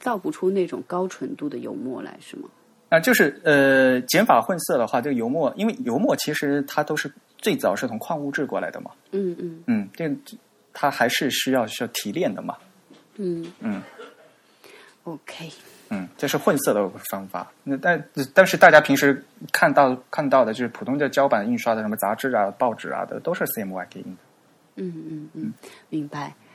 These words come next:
Speaker 1: 哦，然后呢，我印象还比较深的是，就是字体，
Speaker 2: 嗯。
Speaker 1: <clears throat> 是怎么，现在他告诉你，他就有一个就是计算机的演示，就是现在字体是怎么创造出来的。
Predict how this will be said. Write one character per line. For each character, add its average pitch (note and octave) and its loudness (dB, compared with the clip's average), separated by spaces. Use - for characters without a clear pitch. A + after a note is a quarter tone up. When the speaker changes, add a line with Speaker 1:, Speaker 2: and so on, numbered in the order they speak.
Speaker 1:
哦， E3 -6
然 E3 -6
后 A#3+ -2
呢， E3+ -2
我 - -4
印 F#3 -8
象 F3+ -8
还 D3+ -12
比 D3+ -4
较 D3+ -8
深 E3+ -8
的 E3 -8
是， D3+ -6
就 G3+ -2
是 F#3+ -4
字 B3 -4
体， - -10
Speaker 2:
嗯。 - 4
Speaker 1:
<clears throat> - -20
是 G#3 -4
怎 D#3+ -2
么， D#3 -2
现 C4+ 2
在 A#3+ -2
他 G#3+ -6
告 A3 -6
诉 - -8
你， - -6
他 G3+ -10
就 G3 -8
有 E3+ 0
一 D3 0
个 F#3+ -2
就 F#3 -6
是 F3+ -12
计 - -12
算 F#3 2
机 F#3 -4
的 F3+ -2
演 D3+ -4
示， E3 -6
就 F3 -4
是 F3+ 0
现 F#3+ -2
在 E3+ -2
字 F3 -8
体 - -14
是 D#3 -6
怎 C#3+ -8
么 C#3+ -6
创 E3 -6
造 D3 -6
出 - -12
来 C#3 -6
的。 - -8